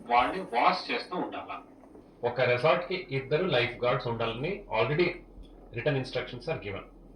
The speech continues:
క్లియరా? ఒక రూమ్ కి రెండు లైఫ్ జాకెట్స్ అన్నారు. వాడతారా లేదా అది నెక్స్ట్ వస్తాను నేను. ఒక రూమ్ ఉంది, ఒక రూమ్ కి రెండు లైఫ్ జాకెట్స్ ఆ రూమ్ లో ఉండాలి. ఆర్డీఓస్ and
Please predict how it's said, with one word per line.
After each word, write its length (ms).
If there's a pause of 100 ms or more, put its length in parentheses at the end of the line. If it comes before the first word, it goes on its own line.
(2250)
క్లియరా? 320 (1000)
ఒక 120 (120)
రూమ్ 320
కి 100 (280)
రెండు 180 (100)
లైఫ్ 180 (120)
జాకెట్స్ 380
అన్నారు. 260 (580)
వాడతారా 640
లేదా 240
అది 200
నెక్స్ట్ 240
వస్తాను 320
నేను. 160 (760)
ఒక 220
రూమ్ 240
ఉంది, 200 (320)
ఒక 100 (120)
రూమ్ 240
కి 60 (120)
రెండు 300
లైఫ్ 260
జాకెట్స్ 420 (320)
ఆ 40 (100)
రూమ్ 240
లో 140
ఉండాలి. 300 (580)
ఆర్డీఓస్ 460 (720)
and 100